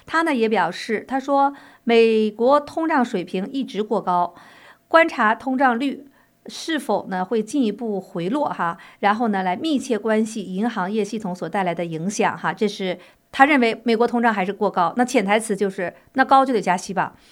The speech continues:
美联储的还有一位主席呢，叫做 Bowman 哈，他呢说降低通胀水平对美国经济呢是至关重要。呃，今天呢还有就是亚特兰大啊，这是票委哦，亚-，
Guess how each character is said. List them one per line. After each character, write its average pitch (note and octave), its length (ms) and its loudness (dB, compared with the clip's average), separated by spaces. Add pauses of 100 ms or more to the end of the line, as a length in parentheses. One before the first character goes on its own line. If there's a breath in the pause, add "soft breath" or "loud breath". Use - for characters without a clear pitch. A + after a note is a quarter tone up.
(440 loud breath)
美 C4 100 6
联 D#4+ 160 6
储 C4 140 -2
的 A3+ 100 4
还 A#3 140 2
有 C4+ 80 0
一 B3 40 -4
位 A#3+ 140 2
主 G#3+ 160 -6
席 F#3+ 220 -8
呢， G3+ 160 -2
叫 G3 160 -2
做 F#3 200 -4
Bowman A#3 560 4
哈， F3 160 0
他 C4+ 240 2
呢 B3+ 140 4
说 A3+ 220 -2
降 C4 260 0
低 A#3 120 -2
通 A#3 180 -2
胀 A3+ 160 2
水 A3 160 -6
平 F#3 160 -8
对 G#3+ 160 0
美 F#3 160 -2
国 E3+ 180 -6
经 G#3 260 -4
济 G#3 140 -4
呢 F3 140 -4
是 F3 180 -8
至 F#3 280 -8
关 G#3 280 0
重 G3 220 -2
要。 F3+ 280 0 (880 loud breath)
呃， A#3+ 180 6
今 D4 160 0
天 D#4 160 2
呢 D4+ 120 4
还 B3+ 140 4
有 A#3+ 240 4
就 G#3 300 0
是 G#3 380 -4
亚 G#3 140 0
特 A3+ 120 -2
兰 A#3 160 4
大 C#4 140 6
啊， F#3+ 180 2
这 A#3+ 120 0
是 A#3 80 -2
票 B3+ 240 2
委 G3 160 -4
哦， F#3 240 2 (200 loud breath)
亚-， G#3 160 4